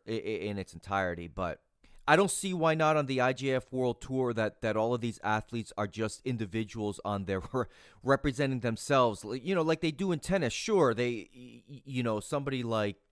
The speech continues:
Rafael Nadal is from Spain and everybody knows that, but he's not playing tennis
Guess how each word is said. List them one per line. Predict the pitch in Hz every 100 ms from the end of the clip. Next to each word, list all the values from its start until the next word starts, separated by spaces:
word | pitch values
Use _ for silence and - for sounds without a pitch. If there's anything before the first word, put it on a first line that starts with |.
| _ -
Rafael | 131 135 156 143 135
Nadal | 123 117 131 135 120
is | -
from | 117
Spain | 104 - 185 170 127
and | 120
everybody | 123 123 117 113
knows | 139 202 208 127
that, | 107 95 -
but | 120 107 - _
he's | _ - 196 190
not | 170 151 -
playing | 175 156 127
tennis | - 160 139 -